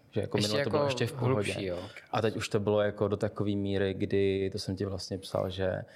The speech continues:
Speaker 1: já jsem už jako fakt, eh, chtěl prodat prostě techniku a že půjdu prostě rozvážet jídlo, tyjo, a abych měl jako čistou hlavu úplně, protože jsem toho měl po krk.
Speaker 2: Hm.
Speaker 1: A mě už ty ba-, zakázky ani nebavily, jako vůbec. A myslím si, že to bylo na tom i poznat potom.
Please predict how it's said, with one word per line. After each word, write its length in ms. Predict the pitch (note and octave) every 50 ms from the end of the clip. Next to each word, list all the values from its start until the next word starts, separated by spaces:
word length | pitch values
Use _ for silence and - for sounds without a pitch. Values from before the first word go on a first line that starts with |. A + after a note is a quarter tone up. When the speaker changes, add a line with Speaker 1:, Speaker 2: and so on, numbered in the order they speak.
| - - - _ _ _
Speaker 1:
já 140 | - A2 G2
jsem 180 | - - G2+
už 120 | G2+ F#2+ -
jako 160 | F#2+ - G2+
fakt, 320 | - - G2 F#2 - -
eh, 280 | G#2+ G#2 G2+ G#2 G#2 F2
chtěl 180 | F2+ - G#2+ F#2+
prodat 280 | - - G#2 G2 F#2+
prostě 280 | F#2+ G#2 G2+ - - G2+
techniku 540 | - G2 F#2+ - - G2 F2+ - G2 G2 G2
a 60 | F#2
že 100 | F#2 G2
půjdu 180 | - G2+ G2
prostě 420 | F#2 G2 - - - G2+ - - A#2
rozvážet 500 | G2+ F#2 F#2 F#2+ F#2+ F#2 F#2+ F#2+ - -
jídlo, 280 | F#2+ F#2 G2 G2 F2+
tyjo, 340 | F2 - G2 F#2+ - G1+ G1+ -
a 60 | -
abych 320 | F2+ F2+ - - G2 F#2+
měl 120 | - G2+ F#2+
jako 160 | F#2 - F#2
čistou 340 | - - G2+ - - G2+ F#2
hlavu 220 | F#2 F#2 F2+ F2+
úplně, 380 | F#2 F#2+ - - G2 G2 F#2+ F#2+
protože 300 | - - G#2+ - G2+ G2+
jsem 180 | F#2+ - G2+ F#2+
toho 160 | - - F#2
měl 160 | G2 F#2+ F#2+
po 140 | F#2+ - G#2 F#2+
krk. 340 | - G2+ - G2+ - - _ - - -
Speaker 2:
Hm. 60 | C#3 - - - - - - _ _ -
Speaker 1:
A 60 | A#2
mě 120 | A2 A2+
už 140 | A2+ G#2 -
ty 100 | - A2+
ba-, 120 | F#2+ - -
zakázky 440 | A2 A2 G#2 - G2+ F#2+ - - G#2
ani 120 | G2 G2
nebavily, 420 | F#2+ F2+ F#2 G2 F#2 F#2 F#2 F#2 - - - - -
jako 180 | A2+ G#2 -
vůbec. 380 | G2+ G2+ G2+ G2 G2 G2+ - - -
A 40 | A2
myslím 240 | G#2+ G#2 - A2
si, 100 | - A#2
že 100 | G2+ G#2+
to 80 | G2 G#2+
bylo 220 | G2 G2 G#2 G#2 G2+
na 100 | G#2 G2+
tom 140 | - G#2 -
i 60 | G#2 G#2
poznat 340 | - G2+ F#2+ F2+ F#2 F2+
potom. 340 | F2+ - - - - - -